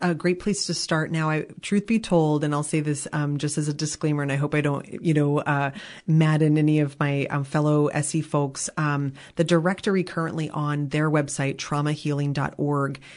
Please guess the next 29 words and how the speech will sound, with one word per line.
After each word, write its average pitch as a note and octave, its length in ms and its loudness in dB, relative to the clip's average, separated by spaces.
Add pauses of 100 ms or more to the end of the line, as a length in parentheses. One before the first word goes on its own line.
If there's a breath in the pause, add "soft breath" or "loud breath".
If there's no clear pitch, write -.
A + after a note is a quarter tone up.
(140 loud breath)
can F3 180 2
be F3+ 220 0
a F#3+ 80 0
little D#3+ 340 2
tricky D3+ 400 -4
to C#3+ 180 -6
utilize. C#3 920 -2
Um, D3 160 -2
sometimes D3 360 0
some D3+ 100 0
of C#3+ 80 0
their C#3 120 -2
search - 380 -4
filters C#3 460 -4
are C#3 80 -2
a C#3 40 -2
little C3 240 -4
tricky. - 440 -10 (360 loud breath)
Um, C#3+ 300 0
but D3+ 260 0
it D3+ 100 0 (100)
is E3+ 140 4
a F#3 60 4
great E3+ 200 -2
place D3+ 200 -2
to D3+ 80 -4
start. D3 480 -2
Um, C#3 340 -4
all, D#3 400 2